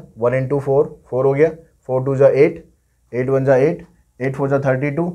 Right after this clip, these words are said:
थर्टी टू वन जा थर्टी टू। तो आपके पास सबको इकट्ठा करके बन गया थर्टी टू mod सेवन। अब थर्टी टू को अगर आप सेवन से डिवाइड करते हो तो सेवन फ़ोर जा ट्वेंटी एट होता है, तो फ़ोर आपके पास रिमाइंडर बचता है, यानी इसका आंसर आ जाएगा फ़ोर।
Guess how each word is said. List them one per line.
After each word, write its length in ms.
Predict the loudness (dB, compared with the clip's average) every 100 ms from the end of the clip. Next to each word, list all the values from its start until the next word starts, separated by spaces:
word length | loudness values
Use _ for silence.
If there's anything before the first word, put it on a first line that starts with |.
| -12 _ _ -6
थर्टी 220 | -4 -4
टू 160 | -2
वन 180 | -2 0
जा 80 | 0
थर्टी 300 | 0 0 -2
टू। 120 | -6 -8 -12 _ _ _ -4
तो 60 | -2
आपके 240 | 0 2
पास 180 | 2 2
सबको 240 | -2 0
इकट्ठा 320 | 0 2 4 4
करके 280 | 4 2
बन 160 | 0 0
गया 120 | 0 0
थर्टी 360 | 0 0 -2
टू 180 | -4 -4 -2
mod 260 | -2 -2
सेवन। 340 | -4 -6 -8 -18 _ _ _ _ _ _ -10
अब 140 | -2 2
थर्टी 240 | 4 4
टू 160 | 2 2
को 100 | 4
अगर 180 | 6
आप 100 | 6
सेवन 300 | 4 0 0
से 100 | 0
डिवाइड 340 | 0 2 0 2
करते 240 | 0 2
हो 60 | 2
तो 120 | 2
सेवन 300 | 0 0 0
फ़ोर 180 | -2 0
जा 80 | 0
ट्वेंटी 360 | 0 -2 2 2
एट 160 | 4 4
होता 180 | 4
है, 180 | 2 0 -20 _ -14
तो 60 |
फ़ोर 260 | -6 2 4
आपके 200 | 6 4
पास 240 | 0 0
रिमाइंडर 360 | -4 -6 -2 -2
बचता 300 | -2 -6 -8
है, 140 | -10 -14 _ -12
यानी 160 | -8
इसका 240 | -6 -2 -2
आंसर 220 | 0 2
आ 80 | 2
जाएगा 300 | 2 2 0
फ़ोर। 360 | -2 -18 -20